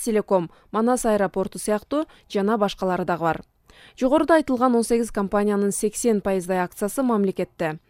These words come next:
Аз гана пайызы биржа аркылуу сатыкка чыгарылган, дейт Кыргыз фондулук биржасынын президенти Күмүшбек Шамканов.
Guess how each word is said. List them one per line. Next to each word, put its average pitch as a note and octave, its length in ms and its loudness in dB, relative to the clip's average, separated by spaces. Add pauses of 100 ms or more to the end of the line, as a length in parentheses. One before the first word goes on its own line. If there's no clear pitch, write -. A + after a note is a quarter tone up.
(280)
Аз C#4+ 200 2
гана A#3+ 280 2
пайызы G#3 500 2
биржа G#3+ 420 2
аркылуу G3 320 -2
сатыкка F#3+ 400 -6
чыгарылган, F3 560 -6
дейт C#4 300 0 (260)
Кыргыз A3 340 -2
фондулук G#3+ 420 -2
биржасынын G3 520 -2
президенти F#3 500 -4
Күмүшбек F#3+ 520 -4
Шамканов. F3 540 -6